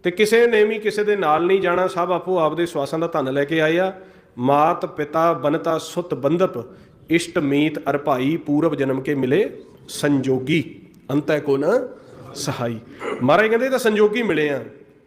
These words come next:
ਕਿਉਂ ਮਿਲੇ ਆ? ਵੀ ਧਰਤੀ 'ਤੇ ਚੱਲੇ ਹੋ, ਇੱਕ ਨੂੰ ਸਿਆਣਾ ਕਰ ਦਿੱਤਾ, ਜੇ ਦੂ-, ਦੂਸਰੇ ਮੂਰਖ ਵੀ ਆ, ਉਹਦੀ ਡਿਊਟੀ ਲਾਤੀ ਵੀ ਇਹਨਾਂ ਨੂੰ ਨਾਮ ਜਪਾ ਦੇ। ਨਾਮ ਜਪਣਾ ਸੌਖਾ ਹੋ ਜੇ, ਸੰਸਾਰ ਵਿੱਚ ਸਮਾਂ ਕੱਢਣਾ ਸੌਖਾ ਹੋ ਜੇ, ਇੱਕ ਦੂਜੇ ਦੇ ਨਾਲ ਖੇਡਦੇ ਹਾਂ, ਵਰਤਦੇ ਹਾਂ, ਗੱਲਾਂ ਬਾਤਾਂ ਕਰਦੇ ਹਾਂ, ਸਾਨੂੰ ਪਤਾ ਹੀ ਨਾ ਲੱਗੇ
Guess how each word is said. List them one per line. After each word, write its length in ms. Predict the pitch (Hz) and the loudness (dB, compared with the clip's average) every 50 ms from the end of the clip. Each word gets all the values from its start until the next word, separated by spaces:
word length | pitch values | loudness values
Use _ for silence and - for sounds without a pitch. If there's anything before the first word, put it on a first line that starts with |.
| _ _ - | _ _ -2
ਕਿਉਂ 220 | - 175 196 220 | 2 4 4 4
ਮਿਲੇ 240 | 233 240 233 233 233 | 6 6 6 6 4
ਆ? 80 | 233 233 | 4 2
ਵੀ 100 | 220 233 | -2 -4
ਧਰਤੀ 320 | - 220 202 175 - 180 | -2 -2 -2 -2 -2 -2
'ਤੇ 140 | 190 202 220 | -2 0 0
ਚੱਲੇ 280 | 214 202 180 185 196 208 | 0 0 2 2 4 4
ਹੋ, 180 | 208 202 208 - - - - - - - - - - _ - | 2 2 0 -4 -12 -14 -18 -20 -20 -20 -20 -20 -16 _ -2
ਇੱਕ 200 | 165 170 170 196 | -2 0 2 2
ਨੂੰ 120 | 208 202 | 2 2
ਸਿਆਣਾ 300 | 196 190 180 165 170 185 | 2 2 2 2 2 2
ਕਰ 180 | 185 196 185 180 | 2 2 0 0
ਦਿੱਤਾ, 240 | 185 190 190 196 185 | 0 -2 0 0 0
ਜੇ 120 | 180 185 | 0 0
ਦੂ-, 260 | 170 180 165 160 180 | 0 -2 -2 -2 -4
ਦੂਸਰੇ 360 | 156 143 156 151 - 175 175 | -4 -4 -4 -4 -2 -2 0
ਮੂਰਖ 280 | 170 160 143 147 151 165 | 0 0 0 -2 -2 -2
ਵੀ 120 | 160 170 | -2 0
ਆ, 60 | 170 165 | 2 2
ਉਹਦੀ 120 | 160 165 | 2 0
ਡਿਊਟੀ 240 | 151 143 143 143 156 | 0 -2 -2 -2 0
ਲਾਤੀ 240 | 160 156 151 151 160 | 0 0 0 0 -2
ਵੀ 80 | 156 | -4
ਇਹਨਾਂ 100 | 156 156 | -2 -2
ਨੂੰ 120 | 156 156 143 | 0 0 0
ਨਾਮ 220 | 131 127 127 135 | 0 -2 -2 -2
ਜਪਾ 240 | 135 143 143 147 143 | -4 -2 0 0 0
ਦੇ। 220 | 143 143 143 - - | 0 -2 -4 -4 -2
ਨਾਮ 260 | 139 139 143 151 156 | 0 2 2 2 2
ਜਪਣਾ 240 | 156 156 - 147 151 | 0 -2 -2 -4 -4
ਸੌਖਾ 360 | 147 - 156 139 143 - 156 | -4 -4 -4 -4 -2 -2 -2
ਹੋ 140 | 143 139 139 | 0 0 -2
ਜੇ, 180 | 143 147 147 143 | -2 -2 -4 -4
ਸੰਸਾਰ 420 | - 151 139 135 - 135 139 147 | -4 -4 -4 -2 -2 0 0 0
ਵਿੱਚ 160 | 143 147 147 | -2 -4 -6
ਸਮਾਂ 260 | 147 - 135 135 147 | -4 -2 0 0 0
ਕੱਢਣਾ 300 | 143 147 147 180 190 180 | 0 -2 0 0 2 2
ਸੌਖਾ 320 | 165 - 147 139 - 151 143 | 0 0 -4 -6 -4 -4 -2
ਹੋ 140 | 131 135 139 | -2 -2 -2
ਜੇ, 220 | 139 143 143 143 - - - - - - - - | -2 -2 -4 -4 -8 -16 -20 -20 -20 -16 -6 -2
ਇੱਕ 220 | 175 180 180 - | 0 0 2 2
ਦੂਜੇ 240 | 180 175 175 165 185 | 2 2 2 2 2
ਦੇ 100 | 185 185 | 0 2
ਨਾਲ 180 | 175 175 170 170 | 2 2 0 0
ਖੇਡਦੇ 440 | 170 - 180 165 175 180 170 175 175 | -2 -2 -2 -2 0 0 0 0 0
ਹਾਂ, 100 | 165 151 | 0 0
ਵਰਤਦੇ 440 | 139 147 147 151 - 165 160 165 | 0 -2 -2 -2 -2 -2 -2 0
ਹਾਂ, 100 | 165 160 | 0 0
ਗੱਲਾਂ 240 | 147 147 143 151 151 | 0 0 0 0 0
ਬਾਤਾਂ 240 | 151 147 147 - 151 | -2 -2 -2 -4 -4
ਕਰਦੇ 320 | 143 - 135 131 131 147 | -2 -2 -4 -2 0 0
ਹਾਂ, 80 | 151 147 | 0 0
ਸਾਨੂੰ 220 | 151 151 147 151 | 0 -2 -4 -2
ਪਤਾ 200 | 147 143 135 - | -2 -2 -2 0
ਹੀ 80 | 156 170 | 2 2
ਨਾ 80 | 185 190 | 4 2
ਲੱਗੇ 460 | 185 185 175 196 208 214 208 - | 2 2 2 2 2 2 0 -4